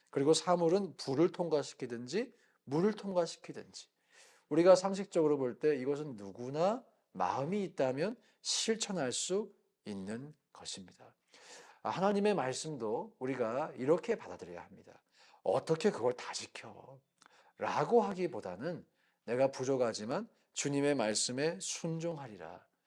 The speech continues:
그러면 우리가 오늘도 한 걸음, 내일도 한 걸음 이렇게 온전함으로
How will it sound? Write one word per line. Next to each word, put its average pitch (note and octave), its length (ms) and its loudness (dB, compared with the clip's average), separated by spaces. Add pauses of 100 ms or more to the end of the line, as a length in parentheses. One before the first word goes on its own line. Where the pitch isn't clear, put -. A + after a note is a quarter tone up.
(300)
그러면 A3+ 440 8
우리가 B2+ 640 2
오늘도 C#3 500 0
한 C3+ 180 -4
걸음, A#2 360 -2
내일도 D3 420 2
한 C#3 160 -6
걸음 G#2+ 260 -4
이렇게 F3 440 0 (240)
온전함으로 D3+ 1000 2